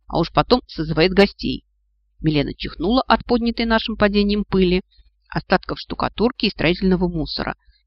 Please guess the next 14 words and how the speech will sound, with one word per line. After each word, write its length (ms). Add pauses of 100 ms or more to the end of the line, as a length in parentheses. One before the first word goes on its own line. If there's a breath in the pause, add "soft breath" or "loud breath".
и 100
поплелась 500
следом. 460 (400)
Вовсе 400
не 100
так 300
мы 120
представляли 720
начало 400
нашего 360
визита. 520 (460)
Зал 360 (300)
был 300
огромен. 640